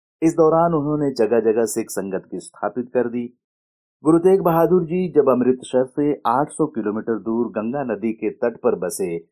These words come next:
शहर पटना पहुंचे, तो सिख संगत ने अपना अथाह प्यार प्रकट करते हुए उनसे विनती की कि वे लंबे समय तक पटना में रहें।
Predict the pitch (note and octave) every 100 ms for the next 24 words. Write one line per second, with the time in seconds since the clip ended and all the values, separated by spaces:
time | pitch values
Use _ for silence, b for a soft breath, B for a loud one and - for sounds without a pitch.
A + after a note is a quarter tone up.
0 | _ _ - G2 G2 F#2+ F2+ F2 A#2 C#3
1 | C#3 D#3+ - F#2 - _ _ _ _ _
2 | F3 - G#3 G#3 D#3+ C3 D3 D3 D#3 E3
3 | - A#2+ A#2+ - D3+ E3+ F3+ F3 E3+ _
4 | A#2 C3+ D#3+ G#2+ F#2+ F#2 - F#2 - C3
5 | D3 D3 G#2 F#2+ F#2 D#2+ F#2 G#2 F3+ F3+
6 | G2+ D#2+ - _ _ _ _ D#3 E3 D#3+
7 | F3 F#3 G#3 G3 C3 C3 D3 D3 D3+ -
8 | - - G#3 G3 F#3 F#3 F#3+ - E2+